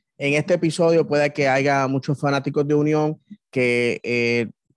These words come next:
no conozcan de la M L S, lo hemos dicho en este podcast,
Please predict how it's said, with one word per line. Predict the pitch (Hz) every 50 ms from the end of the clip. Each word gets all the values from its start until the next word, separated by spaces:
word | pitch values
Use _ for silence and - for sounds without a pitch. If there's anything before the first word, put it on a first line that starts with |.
| _ _ -
no | 127 135 135 131
conozcan | - 151 147 147 139 - 160 143
de | 143 139
la | 139 135 139
M | 139 139 143 143
L | 147 143 139 135 131
S, | 131 123 - 139 131 - - - - -
lo | 113 117 120
hemos | 117 120 131 135 131
dicho | 139 131 - - 147
en | 139
este | 131 - - 127
podcast, | - - 131 127 - - 131